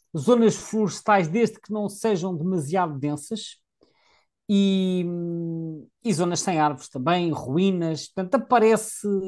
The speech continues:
aparecem, eh, nos sítios mais variados, e é aparentemente mais abundante no interior do que no litoral.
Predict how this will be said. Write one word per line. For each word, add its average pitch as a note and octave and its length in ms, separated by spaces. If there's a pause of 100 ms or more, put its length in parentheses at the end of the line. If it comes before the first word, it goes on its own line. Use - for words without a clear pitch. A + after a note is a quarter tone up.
(340)
aparecem, E3 1500 (880)
eh, D#3+ 180
nos F3+ 440
sítios E3 220
mais F#3 220
variados, B2 640
e F#3+ 560
é A3 60
aparentemente G3 880
mais F3+ 360
abundante F3 720 (1080)
no G3 160
interior F3+ 500
do F3+ 120
que F#3 100
no F#3 140
litoral. C#3+ 420